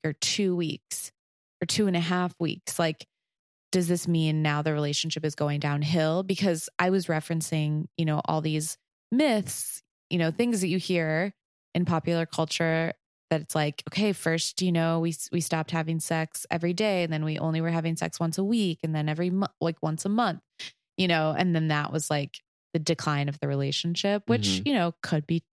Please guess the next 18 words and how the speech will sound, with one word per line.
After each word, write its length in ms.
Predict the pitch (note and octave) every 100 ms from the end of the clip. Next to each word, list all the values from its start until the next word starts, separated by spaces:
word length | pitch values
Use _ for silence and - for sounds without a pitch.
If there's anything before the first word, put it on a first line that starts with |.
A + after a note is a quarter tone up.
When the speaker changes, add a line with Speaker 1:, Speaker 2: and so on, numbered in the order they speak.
| _ -
Speaker 1:
true 300 | - D3+ D3+
for 160 | E3
people, 360 | D#3+ D#3+ E3+ F#3
but 200 | F3+ E3 - - _ _ _ _ _ _ _ _ _ _ -
I 140 | F#3+
was 200 | F#3 F3
atta-, 360 | E3 - D3+ -
I 100 | F3+
was 120 | E3+
assigning 540 | D#3+ - D3 D3 C#3+ C#3+
this 220 | D3 -
meaning 580 | D3 C#3+ C#3 C3+ - E3+ _ _ _ _ _ _ _ _ _ _ _ - _ _
if, 260 | - F3+ - - _
if 180 | - D#3+
I 100 | D3
was 180 | C#3+ C#3+
feeling 300 | D#3 C#3 C#3
like 300 | C#3 C3+